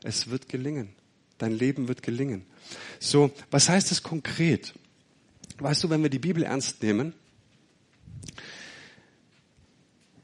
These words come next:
dann kommst du auf Geschichten im Neuen Testament, im Alten Testament und du fängst an zu lesen und kommt, kommst auf einmal auf die Geschichte von Josef.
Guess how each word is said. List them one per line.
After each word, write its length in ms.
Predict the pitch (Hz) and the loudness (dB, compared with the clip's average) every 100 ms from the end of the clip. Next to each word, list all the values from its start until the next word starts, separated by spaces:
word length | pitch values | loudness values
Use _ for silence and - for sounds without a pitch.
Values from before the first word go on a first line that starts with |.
| _ _ _ _ _ _ _ _ - - | _ _ _ _ _ _ _ _ -20 -14
dann 140 | - 123 | -8 -4
kommst 300 | 160 165 - | -2 -2 -2
du 60 | |
auf 120 | 151 - | -2 -2
Geschichten 560 | 139 - 143 - - | -2 0 -2 -2 -4
im 140 | - 117 | 0 2
Neuen 240 | 131 147 | 4 2
Testament, 580 | - 127 - 120 120 - | 2 2 2 0 0 -2
im 140 | 117 | -4
Alten 340 | 131 131 - 127 | 0 0 -2 -4
Testament 600 | 113 - 110 113 117 - | -6 -4 -4 -2 -4 -8
und 200 | 120 104 | -12 -10
du 60 | |
fängst 300 | 113 110 - - | -6 -6 -6 -8
an 80 | |
zu 140 | 110 - | -8 -4
lesen 380 | 107 131 - 113 | 0 0 -2 -8
und 80 | |
kommt, 260 | - 113 - | -8 -10 -10
kommst 380 | 117 - 117 - | -10 -8 -8 -8
auf 160 | - | -8
einmal 320 | - 117 117 120 | -4 -4 -4 -6
auf 160 | 110 | -8
die 100 | 117 | -10
Geschichte 400 | 101 - 113 - | -8 -6 -6 -8
von 180 | - 107 | -8 -6
Josef. 480 | 104 101 101 101 | -6 -6 -8 -12